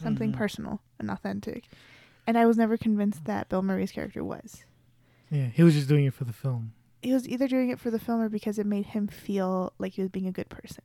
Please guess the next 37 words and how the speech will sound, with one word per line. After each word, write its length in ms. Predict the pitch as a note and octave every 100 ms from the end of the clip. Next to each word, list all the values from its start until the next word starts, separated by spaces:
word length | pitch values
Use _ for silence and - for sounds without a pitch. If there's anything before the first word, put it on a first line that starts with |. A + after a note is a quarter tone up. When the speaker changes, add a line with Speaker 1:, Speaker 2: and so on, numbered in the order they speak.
| _ C#3+
Speaker 2:
Right. 300 | C3 A#2 A#2
Speaker 1:
It 60 |
was 100 | G#3
like 160 | G#3 G3
feeding 340 | - G3+ F#3+
his 180 | G3+ G3
ego, 240 | F#3+ F#3 F#3
but 100 | F#3
not 260 | F#3 F3+ -
out 140 | F#3+
of 140 | F3+ G3 - - _ - _ _ _ _ _ _ G#3
genuine 760 | G3+ G3 G3 G3+ G3 F#3+ F#3
generosity. 840 | F#3 F#3+ F#3+ G#3 - E4+ F#4 G4 G4 F#4+ _ _ _ _ _ -
Maybe 180 | D#4+
towards 240 | E4 C#4 -
the 220 | G#3+ - _ _
end, 280 | F3 F3 F3
like, 140 | C#3+ - - - _ _ _
when 120 | - G3+
he 80 |
<laughs> 0 |
died, 180 | A3 - - - - F#3 E3 - - G#3+ A#3+
I 100 | A#3+ -
think. 320 | G#3+ E3 D#3+ G#3
Speaker 2:
<laughs> 460 | B3 C4 A3+ D#3+
Yeah, 380 | G#3 F3+ E3 C#3+ - _
that's 160 | F3 E3+
when 100 | D#3+
they 100 | D#3
realize 540 | D3 C#3+ C#3+ C#3 B2+ - _ - _ _ _ _ _ _ _ -
that 160 | C3+ C#3
they 120 | B2+
actually 280 | B2+ - C#3
do 100 | C#3+
like 180 | D#3
each 160 | D#3 -
other. 140 | E3+